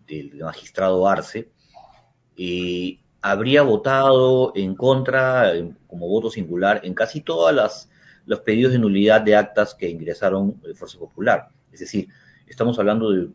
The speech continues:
poco más de seiscientos, eh, actas que, que el Jurado Nacional de Elecciones declaró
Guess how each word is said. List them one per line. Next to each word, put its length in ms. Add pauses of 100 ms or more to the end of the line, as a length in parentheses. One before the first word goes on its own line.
(100)
poco 220
más 180
de 100
seiscientos, 960
eh, 320
actas 400
que, 300
que 440
el 140
Jurado 280
Nacional 200
de 60
Elecciones 320
declaró 500